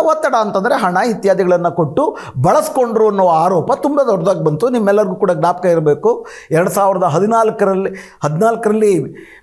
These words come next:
ಮೋದಿಯವರು ಮೊದಲನೇ ಬಾರಿಗೆ ಅಧಿಕಾರಕ್ಕೆ ಬರೋಕ್ಕೆ ಮುಂಚೆ ಈ ಸರ್ಕ-, ಯು ಪಿ ಎ ಸರ್ಕಾರದ ಹಗರಣಗಳ ಸರಮಾಲೆಯನ್ನು ಒಂದೊಂದಾಗಿ ನಾವು ಬಯಲಿಗೆಳ್ತೀವಿ ಅಂತ ಬಿ ಜೆ ಪಿ ಹೇಳಿದ್ರಲ್ಲಿ ಅತಿ ಪ್ರಮುಖವಾದದ್ದು ಟೂ ಜಿ ಸ್ಪೆಕ್-,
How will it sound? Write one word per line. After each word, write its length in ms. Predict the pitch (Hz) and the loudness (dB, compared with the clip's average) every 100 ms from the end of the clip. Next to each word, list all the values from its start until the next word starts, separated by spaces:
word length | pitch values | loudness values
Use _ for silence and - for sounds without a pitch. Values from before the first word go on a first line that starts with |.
| 143 | 0
ಮೋದಿಯವರು 480 | 165 220 240 214 | 2 4 2 2
ಮೊದಲನೇ 380 | 196 156 190 233 | 2 0 2 0
ಬಾರಿಗೆ 600 | 208 196 190 196 180 143 117 - - | 2 0 2 2 2 0 -6 -10 -2
ಅಧಿಕಾರಕ್ಕೆ 540 | 151 202 247 247 247 | -2 2 2 2 0
ಬರೋಕ್ಕೆ 360 | 202 185 185 175 | 0 0 0 -2
ಮುಂಚೆ 840 | 143 196 214 - 123 92 240 - _ _ _ _ _ - | 0 0 0 -2 -4 -4 -10 -12 _ _ _ _ _ -6
ಈ 280 | 151 208 262 | 0 0 0
ಸರ್ಕ-, 580 | 254 165 170 180 165 139 | 0 -2 -2 -2 0 2
ಯು 140 | 180 | 0
ಪಿ 140 | - 262 | 0 0
ಎ 140 | 254 | 0
ಸರ್ಕಾರದ 540 | 226 220 226 220 226 | 0 -2 0 0 2
ಹಗರಣಗಳ 640 | 220 160 156 208 220 220 220 | 0 0 0 0 2 2 2
ಸರಮಾಲೆಯನ್ನು 760 | 214 147 185 214 226 233 226 | 2 0 2 2 2 0 2
ಒಂದೊಂದಾಗಿ 580 | 226 190 208 220 220 220 | 0 2 0 0 0 0
ನಾವು 160 | 214 208 | 0 2
ಬಯಲಿಗೆಳ್ತೀವಿ 680 | 180 190 214 214 208 208 202 | 2 2 2 0 2 0 2
ಅಂತ 140 | 190 | 0
ಬಿ 200 | 190 190 | 0 2
ಜೆ 120 | 196 | 0
ಪಿ 120 | 202 | 0
ಹೇಳಿದ್ರಲ್ಲಿ 420 | 202 196 180 220 294 | 0 2 0 0 0
ಅತಿ 180 | 196 | 0
ಪ್ರಮುಖವಾದದ್ದು 1080 | 233 214 214 208 196 185 180 302 - - - - | -2 -2 0 0 2 0 0 0 0 -6 -8 -2
ಟೂ 160 | 285 | 0
ಜಿ 480 | 233 262 202 131 - - - _ - | 0 0 0 -2 -8 -18 -20 _ -14
ಸ್ಪೆಕ್-, 340 | - 214 - | -6 -6 -2